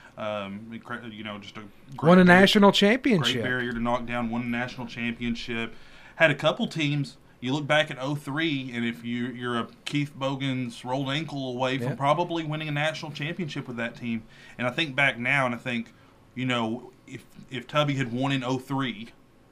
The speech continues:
Speaker 1: you know, how much, how differently do we look back at him, and how differently does Kentucky basketball change? Does Tubby get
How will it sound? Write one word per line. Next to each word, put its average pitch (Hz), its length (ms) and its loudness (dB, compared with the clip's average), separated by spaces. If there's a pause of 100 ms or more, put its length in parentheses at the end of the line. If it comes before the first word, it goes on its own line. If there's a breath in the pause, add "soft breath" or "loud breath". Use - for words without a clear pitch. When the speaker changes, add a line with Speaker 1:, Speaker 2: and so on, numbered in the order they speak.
Speaker 1:
you 123 140 -2
know, 110 180 0
how 131 240 2
much, 135 300 -2 (100)
how 147 220 2
differently 120 1040 -2 (340)
do 135 80 -2
we 123 160 -2
look 127 260 -2
back 131 300 4
at 139 60 -6
him, 131 240 -2
and 117 100 -2
how 151 160 2
differently 165 380 -6
does 156 120 -8
Kentucky 143 360 -8
basketball 117 500 -6
change? 110 320 -8 (160 loud breath)
Does 143 140 -2
Tubby 165 260 -2
get 156 320 -2